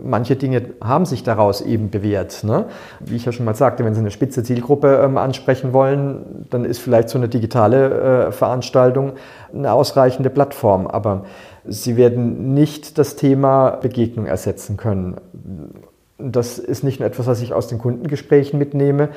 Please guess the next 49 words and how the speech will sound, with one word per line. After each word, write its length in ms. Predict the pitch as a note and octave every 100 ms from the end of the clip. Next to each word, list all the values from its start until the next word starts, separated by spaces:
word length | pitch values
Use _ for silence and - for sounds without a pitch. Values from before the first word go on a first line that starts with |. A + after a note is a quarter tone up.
| - -
Da 80 | -
brauchen 300 | - G#2+ A#2+
Sie 100 | A2
nur 80 | A2
die 80 | A#2
Berichterstattung 720 | B2 A#2+ C3+ - B2+ C3 B2
in 80 | A#2+
den 120 | A#2+
öffentlichen 420 | G2+ A2+ A2 A2
Medien, 380 | G2+ G2+ C3 C3
äh, 160 | -
mal 320 | B2 C3+ B2 A#2
zu 100 | B2
verfolgen. 580 | A#2 B2+ B2 B2+ B2+
Wir 60 | A#2
haben 160 | A2 A2
ganz, 240 | A#2 A#2+
die 80 | A#2
Leute 200 | A#2 B2
haben 80 | A#2
einen 40 |
starken 360 | A2+ D3+ D#3 D3
Drang, 280 | C3+ C3+
wieder 160 | C3 B2+
nach 120 | A2
draußen 320 | - B2+ C#3+ C3
zu 120 | A#2+
gehen, 260 | C3 C3
sich 180 | A#2 A#2
zu 100 | C#3+
begegnen. 500 | B2+ B2 A#2+ A#2+ B2
Die 120 | A#2+
wollen 180 | A#2+ C3+
in 80 | B2+
Restaurants, 640 | C3 B2+ - A2 G2+ A2
die 120 | - A#2
wollen 180 | B2
in 60 | B2
Kneipen, 540 | - G#2+ G2+ G2+ A2 A2 - - - -
die 100 | C3+
wollen 200 | C3+ B2+
in 160 | B2+ A#2
Theater 520 | B2 G#2+ G#2 G#2 A#2
und 200 | G#2 C#3
Museen 440 | A#2+ A#2 G#2 G#2+
und 120 | G2
so 160 | - G#2+
weiter, 380 | A2 A2 A2 A2+
ne? 200 | A2